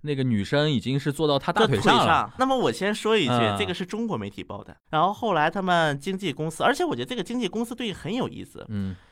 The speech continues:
Speaker 2: 就是肯定这个事儿报，很多很多的娱乐公司肯定有人去问于晓光团队啊，有时候秋瓷炫团队呀，
Speaker 1: 嗯。嗯。
Speaker 2: 包括我也去问过，
Speaker 1: 对。
Speaker 2: 我也应某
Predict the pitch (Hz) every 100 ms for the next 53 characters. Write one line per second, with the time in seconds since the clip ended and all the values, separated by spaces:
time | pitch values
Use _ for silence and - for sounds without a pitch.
0 | - 294 - 175 123 - 147 113 247 339
1 | - - 190 147 165 196 147 - 151 117
2 | 110 208 262 285 185 143 143 127 156 151
3 | 160 - 117 214 - - 123 107 98 127
4 | - 165 156 135 156 107 127 143 131 104
5 | 113 107 135 101 98 151 151 156 117 98
6 | 110 107 92 101 101 98 151 254 220 196
7 | 294 147 131 107 - _ 107 101 214 202
8 | 107 101 - 190 147 - 120 104 -